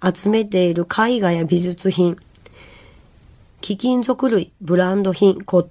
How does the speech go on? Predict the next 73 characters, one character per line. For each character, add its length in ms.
董 220
品、 260
着 160
物 300
な 180
ど、 180
え、 120
こ 180
う 60
い 20
っ 60
た 100
も 140
の 80
に 80
つ 120
い 100
て 100
も 180
保 160
管 260
場 120
所 240
を 80
エ 120
ン 120
デ 80
ィ 80
ン 20
グ 100
ノ 200
ー 20
ト 100
に 160
書 120
い 100
て 80
お 80
く 80
と 180
良 160
い 60
と 180
思 200
い 80
ま 160
す。 200
保 200
険 320
の 180
こ 160
と 80
に 160
つ 160
い 100
て 140
も、 260
え 240
ー、 40
き 120
ち 180
ん 120
と 120
ノ 200
ー 20
ト 80
に 100
書 160
い 120
て 100
お 80
け 160
ば、 220